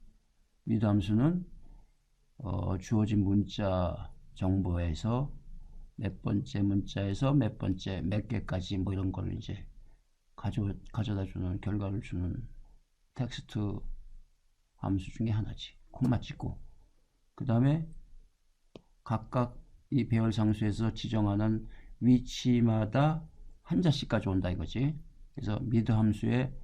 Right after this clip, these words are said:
미드 함수의 마지막 매기 변수 일. 만약에 두 개씩 가져오면 두 개가 되는 거고, 세 개씩 가져오면 세 개가 되는 거야. 근데 여기선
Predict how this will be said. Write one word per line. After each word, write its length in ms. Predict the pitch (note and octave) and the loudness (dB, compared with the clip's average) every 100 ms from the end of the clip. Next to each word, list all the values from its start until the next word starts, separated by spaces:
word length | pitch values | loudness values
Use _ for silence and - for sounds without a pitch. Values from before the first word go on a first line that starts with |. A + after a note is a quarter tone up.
| - - - | -14 -18 -12
미드 320 | - A#2+ A#2 | 0 2 4
함수의 500 | A#2+ A2 A2 G#2+ A2+ | 4 4 4 2 2
마지막 440 | A2+ G2+ G2 G#2 G2 | 2 2 4 4 4
매기 260 | F#2+ - | 2 0
변수 340 | - F#2 F2 - - | 0 0 -2 -4 2
일. 280 | D3 A2 E2 - - - - _ _ - | 4 4 0 -10 -20 -20 -20 _ _ -4
만약에 300 | G2+ C3 D3 | 2 4 4
두 120 | C#3 | 6
개씩 220 | C#3+ C3+ | 6 4
가져오면 300 | - B2+ C#3 | 4 8 8
두 100 | C3 | 6
개가 220 | G#2+ G2 | 0 2
되는 220 | - F2+ E2 | 2 2 2
거고, 280 | D#2 F2 | 0 -2
세 180 | E2 A#2+ | 0 2
개씩 220 | A2+ - | 2 0
가져오면 300 | - A2 A2 | -2 0 0
세 160 | A2+ G2+ | 0 0
개가 160 | F#2+ G2 | -2 -2
되는 200 | - E2 | -2 -2
거야. 240 | E2+ D#2+ - | -2 -4 -6
근데 220 | G#2 G#2+ | -4 0
여기선 320 | F#2+ G2+ B2+ | 0 0 -2